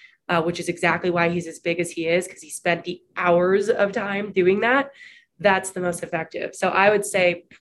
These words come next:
definitely the one-to-one, getting your, uh, that,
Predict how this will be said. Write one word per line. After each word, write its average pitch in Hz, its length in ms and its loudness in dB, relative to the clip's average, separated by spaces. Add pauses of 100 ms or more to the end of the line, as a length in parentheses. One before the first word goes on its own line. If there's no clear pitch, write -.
(180)
definitely 180 480 0
the 170 120 -2
one-to-one, 165 680 -2 (460)
getting 208 280 6
your, 180 520 2 (340)
uh, 165 340 -2 (220)
that, 185 220 0